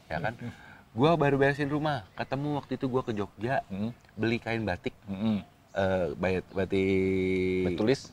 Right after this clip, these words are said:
Speaker 1: cetak apa tulis ya? Gue lupa deh. Eh, apa print apa, bukan print ini ya, eh, stempel atau tulis, gue lupa.
Speaker 2: Hmm.
Speaker 1: Ketemu.
Speaker 2: Hmm.
Speaker 1: Waktu itu gue beli,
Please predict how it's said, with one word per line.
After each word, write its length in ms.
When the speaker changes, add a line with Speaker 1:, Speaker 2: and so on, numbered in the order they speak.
Speaker 1:
cetak 300
apa 120
tulis 280
ya? 240
Gue 160
lupa 140
deh. 200
Eh, 220
apa 240
print 260
apa, 220
bukan 280
print 400
ini 200
ya, 240
eh, 360
stempel 360
atau 600
tulis, 220
gue 160
lupa. 240
Speaker 2:
Hmm. 220
Speaker 1:
Ketemu. 360
Speaker 2:
Hmm. 220
Speaker 1:
Waktu 160
itu 140
gue 120
beli, 320